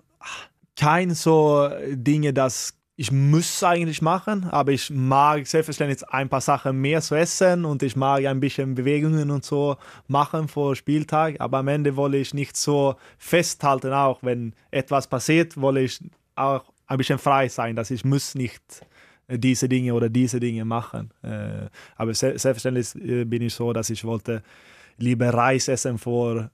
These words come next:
äh, Spiel und diese kleine Dinge <laughs> ist, ja.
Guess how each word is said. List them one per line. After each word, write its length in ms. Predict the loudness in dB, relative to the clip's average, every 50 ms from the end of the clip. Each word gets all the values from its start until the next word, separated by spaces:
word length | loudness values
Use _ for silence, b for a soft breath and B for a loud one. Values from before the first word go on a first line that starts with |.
| _
äh, 480 | -10 -8 -8 -6 -8 -8 -8 -8 -8 -10
Spiel 320 | -8 -4 -2 -2 -2 -2
und 160 | -2 -4 -4 -6
diese 220 | -6 -6 -8 -10 -10 _ _ _ _
kleine 540 | -10 -6 -4 -4 -2 -2 -2 -4 -4 -4 -4
Dinge 400 | -4 -4 -4 -4 -6 -6 -8 -10 -10
<laughs> 80 | -12 -10
ist, 280 | -10 -10 -12 -14 -16 _ -12
ja. 300 | -10 -10 -10 -12 -16